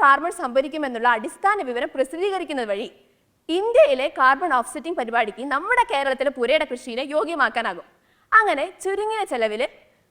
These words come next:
വീട്ടുടമസ്ഥർക്ക് ഒറ്റയ്ക്കോ അല്ലെങ്കിൽ ഒരു കൂട്ടായ്മയായിട്ടോ ഈ പദ്ധതിയിൽ ഭാഗമാകായിട്ട് അവർക്ക് പണം ലഭ്യമാക്കാനാകും.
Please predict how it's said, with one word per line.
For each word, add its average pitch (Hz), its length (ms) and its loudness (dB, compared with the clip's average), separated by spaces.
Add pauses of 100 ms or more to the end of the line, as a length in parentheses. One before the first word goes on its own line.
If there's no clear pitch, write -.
വീട്ടുടമസ്ഥർക്ക് 302 600 -2
ഒറ്റയ്ക്കോ 247 440 -2 (100)
അല്ലെങ്കിൽ 330 200 -4
ഒരു 349 80 -4
കൂട്ടായ്മയായിട്ടോ 311 920 -4 (300)
ഈ 415 200 0
പദ്ധതിയിൽ 277 420 2
ഭാഗമാകായിട്ട് 254 840 0 (300)
അവർക്ക് 269 380 -2
പണം 311 240 2
ലഭ്യമാക്കാനാകും. 226 680 -4